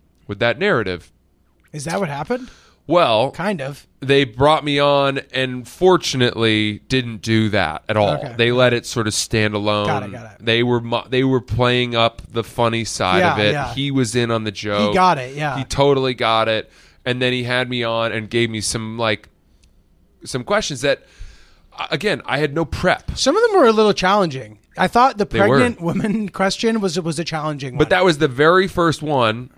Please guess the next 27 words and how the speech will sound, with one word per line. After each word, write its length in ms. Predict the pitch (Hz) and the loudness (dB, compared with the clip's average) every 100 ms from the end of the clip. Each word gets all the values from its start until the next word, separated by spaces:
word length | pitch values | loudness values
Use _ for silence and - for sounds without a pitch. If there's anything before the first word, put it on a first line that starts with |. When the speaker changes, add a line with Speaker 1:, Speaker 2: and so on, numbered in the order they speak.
| _ _ - | _ _ -2
Speaker 1:
and 640 | 135 135 131 127 120 - _ _ _ _ _ _ _ _ _ _ _ _ _ | 0 2 0 -2 -6 -14 _ _ _ _ _ _ _ _ _ _ _ _ _
fortunately, 1200 | _ _ - 165 156 - 143 135 - 120 120 113 - | _ _ 4 4 4 -2 0 0 0 -2 -2 -4 -4
I 300 | 104 104 110 | -2 0 0
nailed 540 | 110 113 117 123 110 | -2 0 2 2 0
that, 380 | 110 104 101 - _ | 0 0 -2 -8 _
I 140 | 104 101 | -4 -2
thought, 460 | - 104 95 85 _ _ - | -2 -2 -2 -4 _ _ -4
out 200 | 104 104 | -2 -2
of 60 | |
the 80 | 101 | -4
gate 400 | 92 101 98 - | -6 -6 -6 -8
to 100 | - | -10
set 360 | 98 - 107 - | -10 -4 -4 -4
my 180 | 95 85 | -6 -8
tone, 440 | - - - - _ _ | -8 -14 -16 -20 _ _
which 200 | 113 110 | -6 -4
was, 140 | 117 110 | -4 -4
he 80 | 120 | -4
was 200 | 113 120 | -4 -2
like, 220 | 110 - - _ - _ _ - | -2 -4 -20 _ -20 _ _ 0
"Okay, 500 | 127 131 127 120 117 - | 0 2 2 2 0 0
let's 220 | 131 131 | -2 0
say 160 | - 139 | 2 2
that 120 | 135 | 2
you're 120 | 131 | -2
doing 360 | 113 139 147 135 | 0 0 0 -2
this, 460 | 120 117 - - | -2 -2 -6 -10